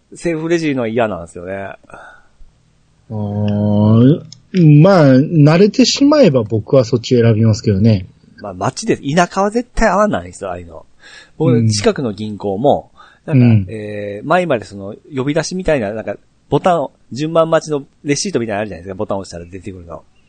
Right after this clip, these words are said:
Speaker 2: はいはい。
Speaker 1: それ持って待つんですけど、
Speaker 2: うん。
Speaker 1: それを持っとかんと呼ばれるわけじゃないですか。
Speaker 2: そりゃそうでしょ。
Speaker 1: で、それも導入して二年ぐらいになるんですけど、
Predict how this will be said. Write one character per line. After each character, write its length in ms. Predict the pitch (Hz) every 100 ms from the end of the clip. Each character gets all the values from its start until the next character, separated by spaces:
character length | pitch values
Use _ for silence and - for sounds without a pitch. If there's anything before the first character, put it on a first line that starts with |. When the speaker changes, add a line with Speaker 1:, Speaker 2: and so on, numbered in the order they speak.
| 262
Speaker 2:
は 160 | 127 127
い 80 | 98
は 120 | 95
い。 180 | 90 -
Speaker 1:
そ 140 | 156
れ 80 | 160
持 120 | 175
っ 40 | 196
て 80 |
待 180 | 117 151
つ 60 | 113
ん 60 |
で 100 | 87
す 80 | -
け 80 | 92
ど、 240 | 120 82 - _ _ -
Speaker 2:
う 80 | 135
ん。 200 | 113 98
Speaker 1:
そ 140 | 104
れ 60 | 190
を 20 |
持 100 | 220
っ 60 | 247
と 100 | 165
か 80 |
ん 40 | 101
と 60 |
呼 100 | 104 107
ば 60 |
れ 60 | 113
る 60 |
わ 60 | 123
け 40 |
じ 60 | 104
ゃ 40 |
な 60 | 80
い 40 |
で 40 | 82
す 60 |
か。 180 | 110 95 _ _ _ _ _ _ _ -
Speaker 2:
そ 160 | 151 98
り 80 | 92
ゃ 100 | 156
そ 160 | 143
う 20 | 131
で 80 |
し 80 | 107
ょ。 60 | 98
Speaker 1:
で、 160 | 143
そ 360 | 127 - - 202
れ 80 | 220
も 120 | 196
導 220 | 135 160 165
入 120 | 160
し 40 |
て 120 | - 139
二 100 | 170
年 160 | 180
ぐ 80 | 208
ら 60 | 156
い 40 |
に 20 |
な 80 | 127
る 100 | 123
ん 20 |
で 80 | 95
す 80 | 85
け 80 | 92
ど、 260 | 120 110